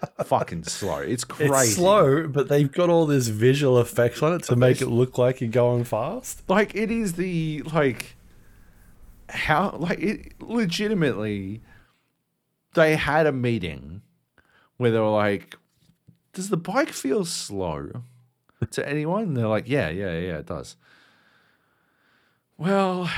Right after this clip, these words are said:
Speaker 1: if we make it go any faster, uh, the world's not gonna pop in, like, the world's not gonna load fast enough, and people are gonna fall through the, the world. So,
Speaker 2: So what do we
Speaker 1: is
Speaker 2: do?
Speaker 1: there anything we can do? And one dude's like, "I've got it."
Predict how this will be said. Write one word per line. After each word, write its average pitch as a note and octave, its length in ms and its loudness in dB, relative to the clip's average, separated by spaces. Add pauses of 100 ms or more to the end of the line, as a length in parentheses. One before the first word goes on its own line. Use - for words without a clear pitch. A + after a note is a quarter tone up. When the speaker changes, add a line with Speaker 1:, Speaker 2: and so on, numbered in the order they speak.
(140)
Speaker 1:
if D3 180 -2
we D#3 80 2
make G3 280 0
it A#3 80 -6
go G#3+ 160 2
any E3+ 120 0
faster, F2+ 920 0 (1080)
uh, G2 680 0
the F2 160 -8
world's G2 380 0
not F#2+ 120 -4
gonna E2+ 140 -6
pop E2+ 360 -4
in, D2+ 200 -6
like, E2+ 240 -2
the F#2 60 -12
world's G2 260 -2
not F#2+ 120 -4
gonna F2 140 -4
load D#2 380 -2
fast F2 360 -6
enough, A#2+ 300 -8
and D2 80 -18
people E2 220 -6
are D#2 40 -6
gonna D2 140 -10
fall D2 320 -10
through D2 220 -12
the, C#2 640 -14
the - 20 -12
world. C#2+ 560 -6
So, E2+ 920 -4 (640)
Speaker 2:
So C#3+ 80 0
what B2+ 100 4
do B2+ 60 6
we A#2+ 60 4
Speaker 1:
is A2 60 2
Speaker 2:
do? A2+ 60 4
Speaker 1:
there F#3 120 2
anything A#3 400 -2
we G3+ 120 2
can C3 180 -4
do? A2+ 560 -4 (340)
And F2+ 240 -10
one F#2 220 -6
dude's F2 340 -8
like, D2+ 240 -12
"I've A3+ 460 -4
got F4+ 280 0
it." - 520 -14